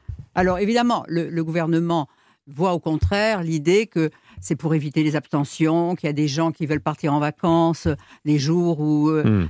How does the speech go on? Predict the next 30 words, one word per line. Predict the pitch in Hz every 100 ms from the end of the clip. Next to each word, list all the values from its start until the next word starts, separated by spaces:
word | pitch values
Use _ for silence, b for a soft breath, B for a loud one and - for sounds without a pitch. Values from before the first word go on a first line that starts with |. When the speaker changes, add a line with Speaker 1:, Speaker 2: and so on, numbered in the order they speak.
| -
Speaker 1:
les | 147
Speaker 2:
mmh. |
Speaker 1:
jours, | 196 165 147
euh, | 151
bon, | 170 156
ça | 131 160
peut | 147
être | 160
là, | 254 311
mais | 202 196 147
je | 180
veux |
dire, | 226 -
une, | 254 254 262
une, | 262 262
en | 247
tous | 269
les | 247
cas, | 190 151 - - - -
ce | - 233
changement, | - 302 285 190 165 156 233 - 214 _ _ _ _ _ -
Speaker 2:
Oui. |
Speaker 1:
ça | - 277
se | -
prépare, | - 185 - 127 131 139 - _ _ -
Speaker 2:
Oui. | 107 90
Speaker 1:
ça | 71 277 277
se | -
discute, | 190 156 - - 123
Speaker 2:
Oui. | 110 87